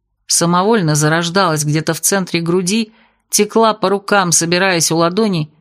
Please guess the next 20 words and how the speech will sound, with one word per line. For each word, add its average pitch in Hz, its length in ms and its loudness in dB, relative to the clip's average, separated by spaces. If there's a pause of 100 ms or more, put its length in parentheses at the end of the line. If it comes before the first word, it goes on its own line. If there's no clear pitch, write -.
(300)
готовая 190 560 2
сорваться 185 560 0
с - 120 0
них 175 220 -4
в 151 40 -2
любой 160 300 0
момент. 147 520 0 (680)
Я 254 300 2
же 262 140 2
всеми 240 340 2
силами 240 440 2
пыталась 220 600 0
ее 214 220 2
обуздать, 202 640 0 (460)
но 196 400 2
единственное, 180 720 0
что 165 180 -2
мне 175 160 -2
пока 170 300 -2
удавалось, 175 600 0